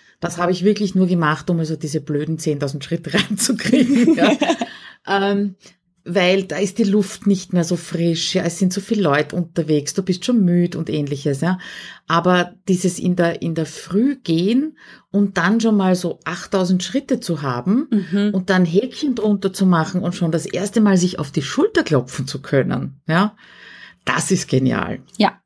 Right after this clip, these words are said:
Speaker 2: das ist es.
Speaker 1: Motiviert wirklich für den restlichen Tag.
Speaker 2: Das stimmt, das stimmt total. Und die Motivation, die nimmst du einfach mit am Anfang des Tages rein in diesen ganzen Alltag und kannst einfach schon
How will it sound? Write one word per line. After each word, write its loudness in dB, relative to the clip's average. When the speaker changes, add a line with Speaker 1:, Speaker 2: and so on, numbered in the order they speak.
Speaker 2:
das -2
ist -4
es. -4
Speaker 1:
Motiviert 0
wirklich 0
für 0
den 2
restlichen 0
Tag. -8
Speaker 2:
Das -2
stimmt, -2
das 0
stimmt 2
total. -4
Und -2
die 4
Motivation, 2
die 6
nimmst 2
du -6
einfach -4
mit 0
am 2
Anfang 0
des -2
Tages -4
rein 2
in 4
diesen 2
ganzen 0
Alltag -4
und 0
kannst -4
einfach -2
schon 0